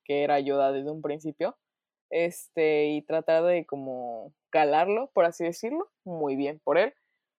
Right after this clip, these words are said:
pero sí, este, pues sí me desesperó un poco Luke por esta parte de que como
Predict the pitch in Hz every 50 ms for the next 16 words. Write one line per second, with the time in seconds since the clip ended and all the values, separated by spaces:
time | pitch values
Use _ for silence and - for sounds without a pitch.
0 | _ _ _ 196 196 196 202 196 - 233 226 226 226 233 233 240 240 240 240 240
1 | 233 226 202 190 180 - - - _ - 160 160 156 156 151 151 147 143 139 _
2 | _ _ _ _ _ _ _ _ _ _ 208 226 247 277 302 311 285 226 196 -
3 | - 180 180 190 180 202 196 - 196 190 180 185 190 - _ _ _ - 165 160
4 | 165 - 175 160 170 165 170 - 208 202 175 151 139 - - 139 131 120 117 113
5 | - - - _ _ _ _ _ _ _ - 165 160 156 156 151 151 147 143 135
6 | - -